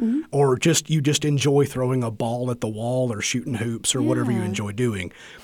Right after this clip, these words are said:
Speaker 2: So that's, I, I've learned that it really centers me and calms me. And outside of pharmaceuticals
Speaker 1: Mm-hmm.
Speaker 2: or, or beer
Speaker 1: Otherwise.
Speaker 2: or, uh, yeah, or something,
Speaker 1: <laughs>
Speaker 2: yeah, it help, it helps me go,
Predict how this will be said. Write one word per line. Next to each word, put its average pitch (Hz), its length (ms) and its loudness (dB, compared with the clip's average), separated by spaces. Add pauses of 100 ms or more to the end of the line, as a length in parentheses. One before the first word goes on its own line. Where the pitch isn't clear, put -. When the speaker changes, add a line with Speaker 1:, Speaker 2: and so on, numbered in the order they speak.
(220)
Speaker 2:
So 160 160 4
that's, 170 340 4 (100)
I, 139 280 2
I've 143 80 2
learned 143 540 4
that 117 120 -2
it 117 140 -2
really 147 500 0
centers 156 540 2
me 135 320 2
and 101 240 -8
calms 147 600 2
me. 92 380 -6 (840)
And 113 500 -2 (320)
outside 127 500 0
of 113 180 -4
pharmaceuticals 120 1000 -2 (240)
Speaker 1:
Mm-hmm. 247 100 0
Speaker 2:
or, 226 340 -2 (420)
or 117 220 -2
beer 156 340 2
Speaker 1:
Otherwise. 220 460 -4 (220)
Speaker 2:
or, 139 360 2
uh, 151 40 -2
yeah, 170 300 4
or 151 120 4
something, 175 460 4
Speaker 1:
<laughs> - 60 -10
Speaker 2:
yeah, 147 220 2 (220)
it 165 140 4
help, 196 300 4
it 165 120 0
helps 180 300 0
me 160 140 2
go, 127 340 4